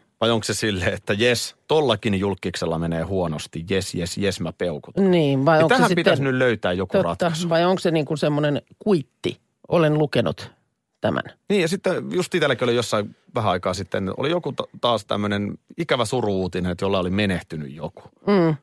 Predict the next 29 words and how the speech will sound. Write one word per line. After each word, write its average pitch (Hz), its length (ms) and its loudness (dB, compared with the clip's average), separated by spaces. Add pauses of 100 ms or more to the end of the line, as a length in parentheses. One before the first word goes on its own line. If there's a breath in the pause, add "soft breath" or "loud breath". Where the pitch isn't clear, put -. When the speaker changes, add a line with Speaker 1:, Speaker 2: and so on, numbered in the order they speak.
(160)
Speaker 1:
Niin 123 100 -2
voiko 156 360 2
menehtyneeseen, 113 920 0
kun 120 120 -2
joku 123 200 0
kertoo, 107 320 0
että 101 140 -4
joku 107 220 -4
on 98 100 -2
menehtynyt, 92 640 -4
niin 98 140 -4
voiko 113 260 0
siihen 98 480 -2
peukuttaa? - 640 -4 (360 loud breath)
Speaker 2:
No 202 60 4
Facebookissahan 185 840 4
nyt 143 120 0
löytyy 143 380 2
niitä 104 280 2 (220)
vaihtoehtoja. - 880 -2 (160)
Speaker 1:
Mutta - 180 -2
Speaker 2:
Reak-, - 100 6
Speaker 1:
aika 190 260 4
vähän 156 280 6
Speaker 2:
reaktio- - 20 -2
Speaker 1:
niitä - 160 4
sit - 200 -6
tulee 117 220 0
käytettyä. 98 720 -2